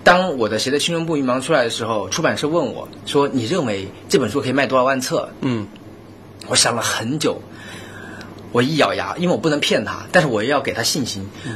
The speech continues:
Speaker 1: 我就跟他说，“八万册。”然后他就说，“好，能够卖八万册就挺不错的了。”然后完了之后，这本书开始就发行了嘛。
Speaker 2: 嗯。
Speaker 1: 但是一个月就卖了三十万册，对不对？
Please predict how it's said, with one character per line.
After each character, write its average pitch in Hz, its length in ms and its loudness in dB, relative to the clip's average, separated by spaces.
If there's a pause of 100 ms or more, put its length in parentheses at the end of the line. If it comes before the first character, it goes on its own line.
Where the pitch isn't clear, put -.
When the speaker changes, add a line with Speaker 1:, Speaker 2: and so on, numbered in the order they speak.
Speaker 1:
我 104 120 -2
就 107 40 0
跟 110 80 -2
他 117 80 0
说 104 240 -2 (460)
，“八 135 140 8
万 131 160 8
册。” - 180 -4 (840)
然 120 120 0
后 120 40 0
他 131 80 0
就 127 60 0
说 117 160 -2
，“好， - 540 2
能 123 160 0
够 139 80 0
卖 143 120 2
八 147 200 4
万 151 120 2
册 120 300 -2 (340)
就 - 120 0
挺 110 160 -4
不 123 80 -2
错 180 200 4
的 113 120 2
了。” - 120 -10 (520)
然 104 100 2
后 107 60 4
完 104 160 2
了 - 20 -6
之 113 80 -2
后， 107 220 2
这 131 120 0
本 110 140 0
书 113 220 -4
开 123 180 -2
始 107 60 -2
就 113 100 0
发 120 160 4
行 95 200 -4
了 110 60 -4
嘛。 104 220 -2
Speaker 2:
嗯。 117 80 -4 (480)
Speaker 1:
但 226 160 8
是 156 100 0
一 190 40 2
个 220 80 2
月 220 160 6
就 127 100 0
卖 113 140 2
了 101 80 0
三 110 180 0
十 107 60 0
万 101 160 0
册， 104 140 -4
对 95 100 -4
不 90 80 -6
对？ 85 120 -4